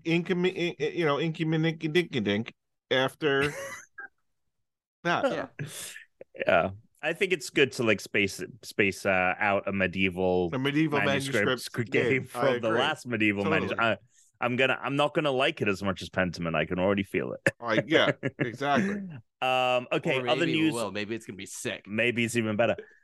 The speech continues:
Speaker 2: Uh, maybe it addresses all of, all of the, the minor criticisms I have of, uh, of that. Uh, so, uh, in, in other news, uh, Xbox is having a little,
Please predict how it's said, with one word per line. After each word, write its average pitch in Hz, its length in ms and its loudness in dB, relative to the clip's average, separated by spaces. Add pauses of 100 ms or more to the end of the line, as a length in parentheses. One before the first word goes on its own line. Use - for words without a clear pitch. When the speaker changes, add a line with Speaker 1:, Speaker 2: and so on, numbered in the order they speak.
(120)
Speaker 2:
Uh, 104 160 2
maybe 117 240 0
it 123 80 4
addresses 113 480 -2
all 110 280 2
of, 107 180 0
all 110 280 2
of 98 140 -2
the, 98 120 -6
the 120 160 0
minor 113 280 2
criticisms 101 580 0
I 92 80 4
have 90 320 2
of, 85 420 0
uh, 85 360 2
of 87 160 0
that. 80 220 2 (360)
Uh, 120 440 2
so, 151 800 0 (140)
uh, 107 140 0
in, 135 300 2
in 127 260 4
other 147 260 2
news, 143 540 2
uh, 117 160 4 (100)
Xbox - 560 0
is 135 140 -2
having 156 480 0
a 120 100 2
little, 233 880 2